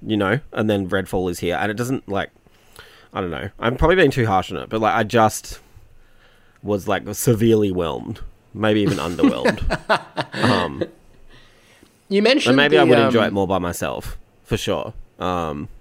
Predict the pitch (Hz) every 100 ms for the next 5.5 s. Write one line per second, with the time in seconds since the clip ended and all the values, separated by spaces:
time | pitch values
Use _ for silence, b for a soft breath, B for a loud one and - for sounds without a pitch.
0 | - 92 71 b b b b 123 139 -
1 | 120 113 - 107 98 98 - - 92 87
2 | 73 _ 82 78 85 - - - 78 90
3 | - 57 - 101 107 92 80 80 - -
4 | _ _ _ - 113 90 98 92 104 -
5 | 92 87 80 76